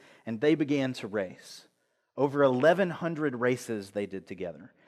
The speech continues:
Six full Ironmans, two hundred and forty-six other triathlons, ninety-four half marathons, seventy marathons, a hundred and fifty-five five Ks, one forty-seven day cross-country trek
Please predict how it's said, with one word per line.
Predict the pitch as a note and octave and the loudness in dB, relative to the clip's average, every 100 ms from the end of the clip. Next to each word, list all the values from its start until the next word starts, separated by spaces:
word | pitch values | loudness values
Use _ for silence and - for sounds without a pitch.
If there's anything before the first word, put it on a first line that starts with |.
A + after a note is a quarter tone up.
| _ | _
Six | - - F#3+ G3 - - | -10 0 2 0 -4 -8
full | - E3+ F#3 E3+ | 0 4 4 2
Ironmans, | B2 C3+ E3 E3+ F3 F3+ G3+ - - _ _ _ _ | 0 -2 -2 -4 -6 -8 -10 -14 -20 _ _ _ _
two | - F3+ | -2 0
hundred | F3+ E3 | 2 2
and | C#3 | 0
forty-six | - D3+ E3 E3 - E3 E3 - | -2 -4 -4 -4 -2 -2 -2 -4
other | C#3 D3+ | -2 -2
triathlons, | C#3+ - B2+ B2 C#3+ D#3 D3+ D3+ D3+ - - - | -4 -2 -2 0 -4 -6 -6 -6 -8 -14 -20 -12
ninety-four | B2 C#3 F#3+ G#3+ G3 E3+ F#3 E3 | -4 0 0 -2 -2 2 2 2
half | D3+ E3 - | 0 -4 -4
marathons, | C3+ D#3+ D#3+ E3+ E3+ E3+ E3 - _ _ | -2 -2 -4 -8 -8 -10 -16 -20 _ _
seventy | - D#3+ F3+ F#3+ F3+ | 0 2 4 2 0
marathons, | D#3+ D3+ E3 E3 D#3 D3+ | 2 2 2 2 0 2
a | C3 | -2
hundred | C#3+ E3+ D#3 | -2 -2 -4
and | D3 | -4
fifty-five | D3+ - C#3 C3 B2 - | -6 -6 -4 -2 -2 -4
five | C3 C#3 D3 | -2 -2 -2
Ks, | D#3 D3 C#3+ - - - | -2 -2 -4 -14 -20 -4
one | E3 F#3 | 0 0
forty-seven | - - G3+ G#3 F#3 - F3+ F3 E3 | -4 4 4 4 0 4 4 4 4
day | D3+ | 4
cross-country | C#3+ - C#3+ - C#3+ C3 C3+ | 2 -2 -4 -4 -8 -8 -10
trek | A#2 C3 G#2 - _ | -8 -4 -4 -6 _